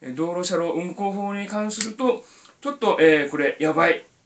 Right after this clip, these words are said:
ていうかグレーな部分にあるということなんで、まあ、今後、えー、車内での撮影に関しては、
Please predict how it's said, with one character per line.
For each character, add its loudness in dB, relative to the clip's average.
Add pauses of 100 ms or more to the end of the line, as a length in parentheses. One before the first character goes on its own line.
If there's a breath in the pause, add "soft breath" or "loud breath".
(260)
て -2
い 2
う 2
か -8
グ 0
レ 6
ー 0
な 2
部 -4
分 -2
に -6
あ -4
る -4
と -10
い -4
う -8
こ -18
と -8
な -2
ん -6
で、 4 (300 loud breath)
ま -6
あ、 -6
今 -4
後、 0
え 4
ー、 -2
車 -2
内 2
で -2
の -2
撮 -8
影 2
に -4
関 -8
し -16
て -4
は、 -2